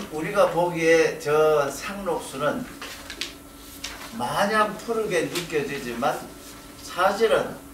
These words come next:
찰나찰나마다 흙 속으로 돌아, 들어가기 위해서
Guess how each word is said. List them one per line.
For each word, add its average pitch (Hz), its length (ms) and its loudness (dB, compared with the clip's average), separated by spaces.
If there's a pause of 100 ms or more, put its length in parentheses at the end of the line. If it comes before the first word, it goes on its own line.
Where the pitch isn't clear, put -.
(420)
찰나찰나마다 180 1500 2 (280)
흙 - 260 -10
속으로 202 520 2
돌아, 160 440 4
들어가기 151 800 4
위해서 147 560 0